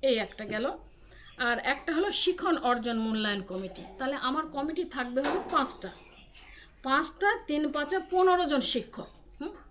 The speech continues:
সেখানে আমার টিচারদেরকে আমি অভয়ে বলে দিচ্ছি, আপনারা শুনতে পারেন আমার স্কুলে এই কমিটিগুলো আছে কিনা। হ্যাঁ, থাকতে পারে কাগজ কলমে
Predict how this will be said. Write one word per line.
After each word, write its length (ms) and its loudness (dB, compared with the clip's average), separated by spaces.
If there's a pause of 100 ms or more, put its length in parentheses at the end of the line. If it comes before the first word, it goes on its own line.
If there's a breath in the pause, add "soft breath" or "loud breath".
(420 soft breath)
সেখানে 420 -2
আমার 440 4
টিচারদেরকে 800 4
আমি 260 0
অভয়ে 480 6
বলে 260 4
দিচ্ছি, 440 -6
আপনারা 360 0
শুনতে 380 0
পারেন 340 2
আমার 320 -4
স্কুলে 280 -2
এই 60 -2
কমিটিগুলো 680 -4
আছে 240 0
কিনা। 260 -8 (300 loud breath)
হ্যাঁ, 280 8
থাকতে 340 2
পারে 220 8
কাগজ 380 6
কলমে 360 -4